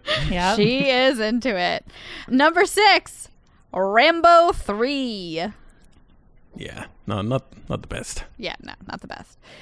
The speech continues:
Speaker 2: But you know what is the best? Number five, Twins.
Speaker 1: Oh my God.
Speaker 2: Yes.
Speaker 1: DeVito and Schwarzenegger.
Speaker 2: I know.
Speaker 1: Wow.
Speaker 2: So good.
Speaker 3: When are we gonna get another,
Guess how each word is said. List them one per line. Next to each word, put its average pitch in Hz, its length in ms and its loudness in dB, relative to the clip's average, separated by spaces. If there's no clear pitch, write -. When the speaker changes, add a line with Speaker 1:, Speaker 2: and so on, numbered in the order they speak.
Speaker 2:
But 247 100 -2
you 247 120 2
know 269 160 6
what 262 180 4
is 339 200 4
the 269 120 2
best? 226 440 2
Number 254 400 4
five, 285 720 4
Twins. 285 800 4
Speaker 1:
Oh 196 280 6
my 170 240 0
God. 165 560 2
Speaker 2:
Yes. 381 1120 6
Speaker 1:
DeVito 208 460 2
and 254 100 4
Schwarzenegger. 175 920 2
Speaker 2:
I 339 380 8
know. 359 720 2
Speaker 1:
Wow. - 80 -4
Speaker 2:
So 262 500 4
good. 247 460 4
Speaker 3:
When 160 160 -4
are - 20 -2
we 190 80 -2
gonna 135 160 2
get 113 100 0
another, 107 220 0